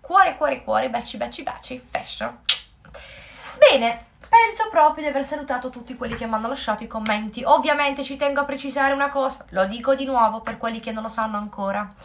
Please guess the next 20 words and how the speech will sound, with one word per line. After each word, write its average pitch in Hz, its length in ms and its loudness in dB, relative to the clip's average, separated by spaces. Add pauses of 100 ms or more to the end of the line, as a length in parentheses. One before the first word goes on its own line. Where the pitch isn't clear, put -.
(720)
Se 370 220 -2
ci 330 100 -4
dovesse 302 360 0
essere 277 260 0
qualcuno 262 540 -2
che 254 120 -4
ovviamente 254 480 0
mi 220 100 -6
lascia 262 280 0
un 240 80 -8
commento 226 640 -2
subito 254 360 -8
dopo 254 220 -4
il 226 60 -4
rilascio 214 640 -2 (240)
del 202 240 -6
mio 240 120 -2
video 208 220 -4
sul 208 160 -12
canale, 233 720 2